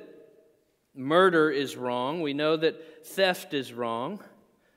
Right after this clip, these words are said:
But there are other areas that are not explicitly laid out in Scripture. These are the areas of Christian liberty, or we might say Christian conscience, Christian freedom,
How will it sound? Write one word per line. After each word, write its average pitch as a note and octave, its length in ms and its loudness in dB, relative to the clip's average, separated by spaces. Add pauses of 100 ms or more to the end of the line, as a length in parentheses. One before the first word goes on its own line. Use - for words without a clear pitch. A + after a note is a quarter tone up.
(180)
But C#3+ 120 -8
there F3+ 160 2
are F3+ 80 2
other A3+ 240 2
areas D#3+ 460 2
that E3+ 100 2
are E3+ 80 0
not F#3 160 0
explicitly F#3+ 640 -4
laid E3 240 2
out D3 180 2
in E3+ 100 -4
Scripture. E3+ 520 -4
These D#3+ 240 -4
are - 20 -12
the E3 140 -4
areas E3+ 480 0
of D#3+ 180 -4 (300)
Christian F#3 520 -4
liberty, G3 440 2
or B2 80 0
we C#3+ 100 -2
might D3+ 280 -2
say E3 200 -2
Christian E3+ 640 -6 (240)
conscience, G#3 760 -2
Christian E3 520 -6 (240)
freedom, G3 580 -4